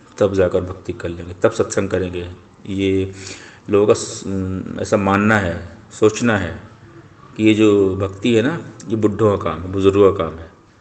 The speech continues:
अरे, अभी तो जवान है, हाथ पैर चल रहे हैं, भक्ति नहीं करेंगे तो बुढ़ापे में क्या खाक भक्ति करेंगे? जब हाथ पैर हमारे हिलेंगे,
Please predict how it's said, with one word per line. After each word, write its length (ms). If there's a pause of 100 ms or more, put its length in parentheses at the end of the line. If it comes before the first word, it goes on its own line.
(380)
अरे, 440 (320)
अभी 180
तो 120
जवान 400
है, 80
हाथ 140
पैर 220
चल 220
रहे 160
हैं, 360
भक्ति 260
नहीं 220
करेंगे 280
तो 120
बुढ़ापे 220
में 200
क्या 120
खाक 100
भक्ति 300
करेंगे? 420 (560)
जब 120
हाथ 120
पैर 180
हमारे 260
हिलेंगे, 560